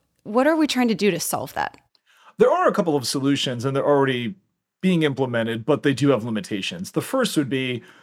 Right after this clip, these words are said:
Speaker 2: we're looking at the semiconductors, the computer chips that are running these models. Let's make them smaller. Let's make them faster. Let's make them more efficient. Uses less energy. That's without a doubt one way of addressing the issue, but there's a limit to how far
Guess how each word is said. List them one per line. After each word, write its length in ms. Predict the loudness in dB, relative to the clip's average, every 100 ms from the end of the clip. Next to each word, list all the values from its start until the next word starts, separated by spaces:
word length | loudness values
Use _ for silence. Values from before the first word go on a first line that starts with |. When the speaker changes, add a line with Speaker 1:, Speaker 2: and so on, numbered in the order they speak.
| _ _ -2
Speaker 2:
we're 80 |
looking 320 | 2 2 2 -2
at 120 | 0
the 80 | -2
semiconductors, 800 | -2 -4 -2 -2 -2 0 -2
the 60 | -2
computer 320 | -8 -6 -4
chips 460 | -2 0 0 -2 -8
that 200 | -2 0
are 120 | 2
running 500 | 2 4 2 0 -4
these 220 | -4 -4
models. 600 | -2 0 2 4 4 2 -4 _ _ _ -4
Let's 180 | -2 0
make 140 | -2
them 120 | -4
smaller. 680 | -4 2 6 6 6 4 -4 -14
Let's 140 | -8
make 140 | -6 -4
them 100 | 0
faster. 440 | 2 2 0 -4
Let's 160 | -4 -4
make 160 | -4
them 120 | -4 -4
more 160 | -2
efficient. 580 | -2 -2 0 0 -2 -4 _ _ _ _
Uses 440 | -4 -4 -2 -8 -12 _ -6
less 280 | -4 -2 -2
energy. 520 | -4 -4 -8 -8 -10 _ _ _ -4
That's 420 | 2 4 4 2
without 360 | 2 2 2 0
a 80 |
doubt 500 | -2 2 4 4 2
one 420 | -4 2 2 2 0
way 220 | 0 0
of 100 | 0
addressing 500 | -2 -2 -4 -4 -4
the 140 | 0
issue, 360 | 0 0 0 2
but 160 | 2
there's 180 | 2 0
a 60 | 2
limit 460 | 4 2 2 -4 -4
to 160 | 0
how 160 | 2 2
far 600 | 4 6 6 4 0